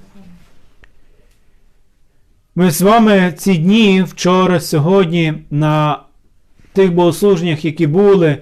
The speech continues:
читаючи Євангеліях, стали свідками дійсно трагедії. Трагедії в чому?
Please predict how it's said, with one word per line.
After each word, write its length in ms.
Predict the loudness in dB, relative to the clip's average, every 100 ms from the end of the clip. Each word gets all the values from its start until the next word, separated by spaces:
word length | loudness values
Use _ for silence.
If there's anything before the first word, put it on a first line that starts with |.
| -10 -20 -20 -12
читаючи 560 | -6 0 2 2 2 0
Євангеліях, 760 | 0 2 2 0 0 -2 -6 _
стали 440 | -12 -2 0 2 0
свідками 840 | -2 0 0 -2 -4 -4 -6 -8 _ _ _ _ _ _
дійсно 560 | -10 -8 -8 -8 -10 -10 -14
трагедії. 600 | -8 -4 -2 -4 -8 -14 -20 _ _ _ -20 -20 -20 -4
Трагедії 560 | 0 2 2 2 0 0
в 120 | -4
чому? 520 | -2 0 0 -2